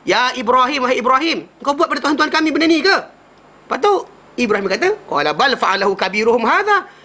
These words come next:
"Maka yang buat benda tu ni, yang besar ni. "Fas'alhum," tanyalah mereka. "In kanu yantikun," kalau mereka boleh cakap." Diam semua kaum dia ketika tu. Diam semua, tak, semua tak cakap apa. Ataupun ketika mana dia hujah oleh raja, raja yang memerintah dia pun hujah. Bila, bila dia kata,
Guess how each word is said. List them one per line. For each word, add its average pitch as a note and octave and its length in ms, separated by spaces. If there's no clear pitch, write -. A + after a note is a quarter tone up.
"Maka A3 160
yang B3+ 80
buat A#3 160
benda A#3+ 160
tu G4 160
ni, F#4 240
yang D#4 80
besar A4 320
ni. G#4 160
"Fas'alhum," F4+ 720
tanyalah F#4 320
mereka. G4 320
"In E4 160
kanu F#4 320
yantikun," F4 480
kalau F4 80
mereka F4 160
boleh E4 160
cakap." F#4+ 320
Diam G#4 480
semua D4+ 160
kaum C#4 240
dia A3+ 100
ketika G3 300
tu. C3+ 100
Diam G4 260
semua, F4 180
tak, D4 140
semua F#4 100
tak D4 180
cakap - 200
apa. G3 100
Ataupun D4 240
ketika C4+ 160
mana D#4+ 160
dia C#4 100
hujah C#4 300
oleh C4 160
raja, C4+ 260
raja A#3+ 300
yang B3 120
memerintah A#3+ 440
dia G4+ 80
pun F4+ 160
hujah. A#3+ 320
Bila, A#3 180
bila A3+ 220
dia G#3 80
kata, A#3+ 160